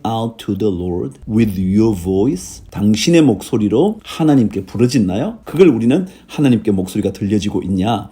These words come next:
"Is my voice being heard by God?" When he hears, 그분이 들으신다면 he surely answers, 반드시 그가 응답하십니다. My good Lord, 나의 좋으신 주님, my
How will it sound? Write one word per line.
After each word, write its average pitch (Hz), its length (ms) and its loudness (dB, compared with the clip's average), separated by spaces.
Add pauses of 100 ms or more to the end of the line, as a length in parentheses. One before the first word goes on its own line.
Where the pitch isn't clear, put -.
"Is 110 160 2
my 107 200 4
voice 117 380 4
being 123 400 6
heard 135 380 4 (220)
by 98 300 0
God?" 127 360 -2 (200)
When 117 240 6
he 254 300 4
hears, 107 600 2
그분이 285 340 2
들으신다면 92 880 -2 (160)
he - 240 0
surely 202 840 2
answers, - 640 -4 (200)
반드시 90 600 -4 (160)
그가 110 420 -8 (200)
응답하십니다. 87 1080 -6 (200)
My 92 600 -2 (180)
good 151 420 4
Lord, 123 680 -2 (200)
나의 87 320 -6
좋으신 139 640 -2
주님, 156 400 0 (200)
my 95 420 -4